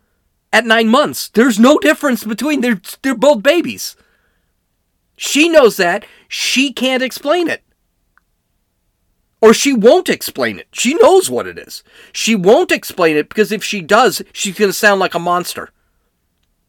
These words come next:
Because she already knows that the baby, there's no difference. And the one thing I wanted to point out here, she actually had to pause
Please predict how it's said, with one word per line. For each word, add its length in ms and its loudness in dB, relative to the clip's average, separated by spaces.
Because 320 2
she 240 0
already 360 4
knows 380 0
that 140 -6
the 120 2
baby, 420 -4
there's 280 -2
no 100 2
difference. 520 -8
And 300 4
the 120 0
one 240 0
thing 160 -2
I 100 4
wanted 300 2
to 60 -2
point 320 -2
out 180 0
here, 240 -2
she 380 2
actually 640 -2
had 320 -2
to 100 0
pause 960 -2